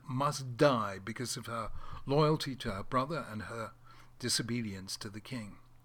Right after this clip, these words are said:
But the Hebrew Bible is not a tragedy. In fact, biblical Hebrew has no word meaning tragedy in the Greek sense. Good is rewarded,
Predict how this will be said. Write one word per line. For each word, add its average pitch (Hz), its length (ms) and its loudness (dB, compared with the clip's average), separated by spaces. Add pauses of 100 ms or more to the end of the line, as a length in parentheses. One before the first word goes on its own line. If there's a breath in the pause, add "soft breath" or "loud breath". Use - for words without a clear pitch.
(400 loud breath)
But 127 120 -8
the 160 100 4
Hebrew 185 300 2
Bible 147 560 0
is 113 200 -2
not 147 480 0
a 127 120 -10
tragedy. 120 720 -6
In 110 100 -10
fact, - 380 -4 (320 loud breath)
biblical 170 400 2
Hebrew 147 340 -2
has 147 300 0
no 147 280 6
word 151 560 4
meaning 170 460 6
tragedy 107 680 -2
in 101 140 -4
the 98 60 -8
Greek 95 340 -4
sense. - 540 -8 (680 loud breath)
Good 196 220 8
is - 420 -4
rewarded, 143 720 -2